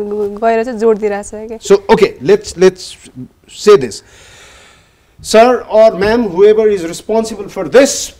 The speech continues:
Speaker 2: please, अब महिला फुटबल हुँदाखेरि चाहिँ man of the match होइन, व-, women's of the match, वा उम-, woman of the match, वा queen of the match, need to be recognized that as a woman,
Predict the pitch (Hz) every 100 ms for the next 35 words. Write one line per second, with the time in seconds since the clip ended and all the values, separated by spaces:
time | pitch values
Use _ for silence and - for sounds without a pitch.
0 | 185 214 285 180 - - 185 240 277 226
1 | - 151 147 156 196 233 196 202 156 185
2 | 208 196 143 156 156 147 127 160 185 208
3 | - _ _ 120 139 226 233 208 202 190
4 | 170 143 123 107 135 - 202 214 196 190
5 | 165 175 202 226 - _ _ - 131 131
6 | - 185 196 - 190 196 185 185 185 190
7 | 165 151 - 196 208 202 190 180 196 190
8 | _ _ _ 190 226 240 220 226 208 214
9 | 202 214 202 175 185 175 - 156 165 156
10 | 151 - - 151 107